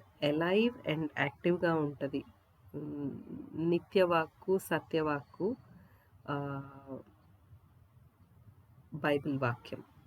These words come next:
అందుకనే అది ఎప్పుడు ఏ కాలానికి తగ్గట్టు ఆ కాలానికి సరిపోతున్నట్టు, సరితూగుతున్నట్లు అనిపిస్తది. ఇక్కడ గమనించినట్లయితే, క్రీస్తు ప్రభు యెరూషలేము ముట్టడి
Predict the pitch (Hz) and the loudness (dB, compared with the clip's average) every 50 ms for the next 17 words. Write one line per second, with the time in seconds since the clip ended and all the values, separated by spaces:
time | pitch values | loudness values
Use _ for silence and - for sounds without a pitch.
0 | - - 165 165 165 185 170 - 185 175 185 196 247 349 381 330 - - - - | -10 -6 -6 -4 -4 -6 -4 -4 -2 -2 0 0 0 0 -2 -6 -12 -18 -20 -20
1 | - - - - 190 202 214 208 202 196 - - 208 208 208 - - - 262 262 | -20 -14 -2 0 0 2 2 0 -2 -6 -2 -2 -2 -2 -2 -4 -4 -2 0 2
2 | 262 240 202 190 196 202 214 214 - 220 214 214 220 226 233 226 240 233 - 233 | 2 2 4 6 6 6 6 4 4 2 4 4 4 2 2 0 0 -2 -2 -4
3 | 202 196 208 190 185 - 202 196 196 - 233 214 190 180 180 175 - 190 185 190 | -4 -2 -4 -4 -2 -2 -4 -4 -2 0 0 2 2 2 0 -2 0 2 2 4
4 | 196 196 202 208 202 196 - - 190 - - 185 175 185 - - 226 226 220 220 | 4 2 2 -2 -4 -4 -2 -2 -2 0 0 0 -2 -2 0 2 4 4 4 2
5 | 226 202 196 190 180 175 - 196 185 - - 180 175 202 196 - 220 214 202 208 | 0 0 2 2 0 0 -2 -4 -4 -2 -2 0 2 2 2 4 2 2 2 0
6 | - - 185 175 170 165 156 - 180 165 156 147 - 147 - - - 135 139 131 | -2 -2 -2 0 0 -2 -2 -2 -4 -4 -4 -4 -8 -10 -10 -8 -8 -6 -6 -6
7 | 113 - - - _ _ _ _ - - 208 202 - 196 185 180 190 180 185 185 | -10 -10 -18 -20 _ _ _ _ -4 -4 -4 0 0 0 2 4 4 4 4 4
8 | 214 226 226 - 226 214 190 175 - - 147 151 156 - - 180 269 415 427 - | 2 2 0 0 0 0 0 0 -2 -4 -4 -4 -4 -4 -2 0 0 0 -2 -6
9 | - - _ - - - _ _ _ _ - _ _ - - - - _ - - | -12 -20 _ -20 -20 -20 _ _ _ _ -20 _ _ -20 -20 -20 -20 _ -16 -4
10 | - 226 226 226 - - - - - 196 175 - 180 175 170 170 - - - - | -2 -2 0 -2 -2 -4 -4 2 2 2 2 4 2 0 0 0 -2 -8 -16 -20
11 | - _ _ - - - 185 185 196 - - 220 214 208 208 208 208 214 202 170 | -20 _ _ -4 2 2 2 2 2 0 0 2 2 4 2 2 2 2 2 2
12 | 156 - - - - - 175 175 175 175 180 - - - 202 196 208 185 147 | 2 0 -8 -16 -12 -8 -4 0 0 0 0 0 2 2 2 4 6 4 4